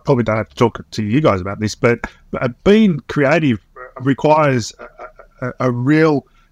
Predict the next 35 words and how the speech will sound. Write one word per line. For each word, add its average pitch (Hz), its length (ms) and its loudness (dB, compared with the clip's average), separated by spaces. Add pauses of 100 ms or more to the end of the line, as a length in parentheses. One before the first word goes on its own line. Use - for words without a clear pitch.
(100)
degree 127 680 2
of 110 320 0 (120)
vulnerability. 110 800 0
You 123 140 0
need 165 200 2
to 135 60 -6
be 120 200 -2
able 113 320 0
to - 120 -6
be 107 220 -2
really 117 300 2
vulnerable 110 640 0 (240)
to 120 100 -2
be 110 120 2
creative, 113 480 0
because 139 240 -2
you've 131 80 -6
got 202 100 4
to 170 60 -2
make 123 180 -2
mistakes. - 580 -4
And 107 100 -8
if 110 120 -6
you're 127 80 0
not 131 120 0
making 107 260 -4
mistakes, 104 440 0
then 101 120 -4
you're 104 100 2
not 113 180 0
really 101 220 2
being 92 240 -4
creative. 98 480 -2
And 104 120 -2
so, 113 240 2